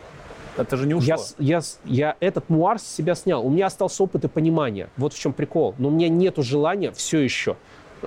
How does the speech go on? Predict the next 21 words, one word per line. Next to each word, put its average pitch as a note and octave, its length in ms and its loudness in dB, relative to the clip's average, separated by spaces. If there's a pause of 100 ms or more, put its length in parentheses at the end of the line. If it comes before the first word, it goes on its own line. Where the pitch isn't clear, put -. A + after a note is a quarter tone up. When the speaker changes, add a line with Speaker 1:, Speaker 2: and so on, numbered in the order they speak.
(720)
Speaker 2:
э, - 260 -2
делать D#3 340 2
че - 140 -2
угодно D#3 320 2
ради A2+ 180 -2
бабок. A2+ 380 0 (580)
Мне D#3+ 160 6
неинтересно F#3+ 640 4
делать C#3+ 320 2
бизнес F3 500 0
ради C#3+ 200 -2
бабок. G#2+ 340 -2 (400)
Я D#3+ 120 0
сейчас - 360 -4
не G3+ 80 2
буду F3+ 220 4
делать D#3 320 2
бизнес, B3+ 300 2
потому F#3 320 -2
что G3 160 0
это, E3 280 2